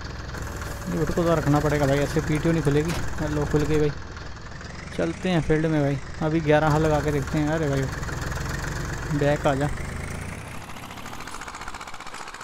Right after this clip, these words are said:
इसके टायर क्यों रुक रहे हैं भाई?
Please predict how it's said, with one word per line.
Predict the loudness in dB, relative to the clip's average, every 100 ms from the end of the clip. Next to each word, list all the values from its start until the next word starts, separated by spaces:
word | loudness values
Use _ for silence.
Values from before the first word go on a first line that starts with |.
| -12 -12 -12 -12 -12 -12 -14 -14 -14 -12 -10
इसके | -4 0
टायर | 4 4 4
क्यों | 2 0
रुक | 2
रहे | 2
हैं | 2
भाई? | 0